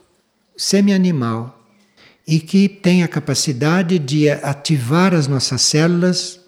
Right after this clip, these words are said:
no nível animal, no nível material, até no nível mental, mas não mais do que isto. Precisa que neste código a gente esteja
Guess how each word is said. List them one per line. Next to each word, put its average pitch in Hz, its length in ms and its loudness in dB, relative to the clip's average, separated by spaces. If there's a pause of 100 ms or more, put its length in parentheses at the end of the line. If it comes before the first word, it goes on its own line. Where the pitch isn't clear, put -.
(220)
no 170 160 4
nível 180 300 4
animal, 131 760 0
no 139 140 -2
nível 156 340 2
material, 127 880 -2
até 180 280 0
no 175 120 4
nível 165 320 2
mental, 143 680 -2 (200)
mas 139 220 2
não 175 180 8
mais 147 300 6
do 143 120 2
que 147 140 -4
isto. - 480 -4 (1000)
Precisa 170 840 0 (640)
que 127 140 -4
neste 180 400 2
código 127 760 -4 (400)
a 120 80 -2
gente 180 320 2
esteja 113 640 -2